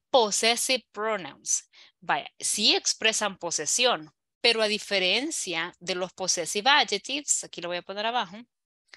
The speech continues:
possessive pronouns, ¿verdad? A diferencia de los possessive adjectives,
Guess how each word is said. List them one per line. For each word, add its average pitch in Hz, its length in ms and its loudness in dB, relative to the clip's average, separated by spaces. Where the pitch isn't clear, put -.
possessive 202 840 -2
pronouns, 202 1000 -4
¿verdad? 165 400 -6
A 254 100 6
diferencia 285 600 2
de 254 60 2
los 240 160 -2
possessive 208 540 -2
adjectives, 220 760 0